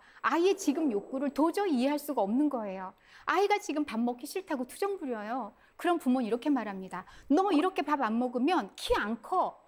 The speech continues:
병원 가야 돼. 너 지금 공부 이렇게 하기 싫으면 나중에 너 뭐 해 먹고 살래?"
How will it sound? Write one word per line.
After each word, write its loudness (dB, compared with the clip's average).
병원 4
가야 -2
돼. -2
너 4
지금 2
공부 4
이렇게 0
하기 0
싫으면 0
나중에 0
너 2
뭐 2
해 2
먹고 -4
살래?" -2